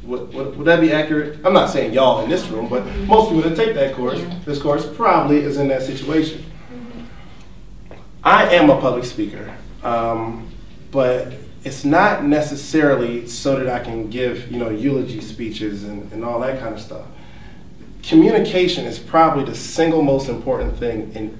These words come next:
Speaker 1: anything you do. What we do is we paint pictures with words. And the better you can get at painting a picture with words, the more successful you'll be in anything. Like, it carries over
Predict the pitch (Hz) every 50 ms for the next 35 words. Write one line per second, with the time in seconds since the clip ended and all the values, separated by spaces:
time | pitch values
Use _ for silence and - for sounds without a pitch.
0 | - - 160 165 170 147 - - 120 110 107 104 104 95 90 - - - - -
1 | - - - - - - - - - - - - - - - - - - - -
2 | - - - - - 143 156 156 147 135 - - 240 226 165 135 131 131 - -
3 | 135 - - 135 - - 151 143 143 - - - 208 208 - 160 - 110 110 104
4 | - 156 175 190 143 - - - - - - - - - - - - - - -
5 | - - - 135 131 127 123 127 127 127 156 185 214 220 214 214 202 208 202 -
6 | 165 139 147 160 165 165 165 - - - - - - 160 170 175 180 185 180 180
7 | - 131 - - - - 185 175 - - 185 180 185 190 202 190 - - 165 170
8 | - 113 117 139 151 165 175 190 202 196 - - - - - - - - - -
9 | - - - - - - 139 143 156 156 156 - 143 - - 151 143 - - 131
10 | 135 131 123 127 120 110 - - 151 156 147 - - - - - - 135 139 135
11 | 139 165 - - 180 170 156 147 135 - - 147 143 139 127 120 117